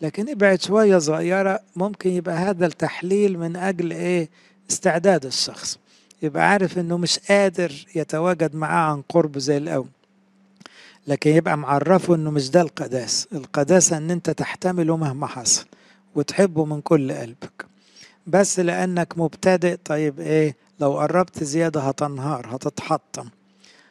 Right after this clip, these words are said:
طاقتك مش جايبة، طيب خلاص نشتغل على طاقتك ونكبر قلبك عشان تعرف تستحمل أكتر. إصحاح تلاتة وأربعين، مكملين في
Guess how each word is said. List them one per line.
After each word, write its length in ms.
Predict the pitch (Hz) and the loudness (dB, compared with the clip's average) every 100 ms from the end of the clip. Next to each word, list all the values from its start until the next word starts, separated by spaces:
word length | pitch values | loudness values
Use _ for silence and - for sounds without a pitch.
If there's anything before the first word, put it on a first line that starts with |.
| _ - | _ 2
طاقتك 520 | 170 - - 151 - | 2 2 -4 -8 -6
مش 200 | 143 127 | -8 -4
جايبة، 460 | 165 156 135 - - _ _ _ | -2 -2 -6 -10 -18 _ _ _
طيب 280 | 151 151 151 | -6 -4 -4
خلاص 420 | - 156 160 - | -4 -2 -2 -2
نشتغل 480 | 143 - 165 156 147 | -8 -6 -6 -4 -4
على 240 | 147 143 | -4 -6
طاقتك 540 | 135 156 - - 135 - | -6 -8 -8 -14 -14 -12
ونكبر 560 | 131 - 170 151 151 | -14 -4 -4 0 -2
قلبك 460 | 139 170 170 165 160 | 0 -2 0 -2 -2
عشان 300 | 147 156 147 | -4 -4 -8
تعرف 400 | - 147 143 135 - - | -8 -8 -8 -10 -18 -10
تستحمل 600 | - - 156 - 143 139 | -8 -4 -6 -6 -8 -8
أكتر. 440 | 123 - - - - _ _ _ _ _ _ _ _ _ _ _ _ - _ _ - | -10 -18 -20 -20 -20 _ _ _ _ _ _ _ _ _ _ _ _ -20 _ _ -4
إصحاح 340 | 165 - 214 | -2 2 2
تلاتة 460 | - 170 175 185 160 | 2 2 2 2 0
وأربعين، 440 | 147 139 143 139 | -2 -4 -6 -6
مكملين 680 | 147 165 190 190 185 220 233 | -8 -2 -2 -2 -4 -2 -4
في 420 | 185 190 190 175 | -6 -2 0 0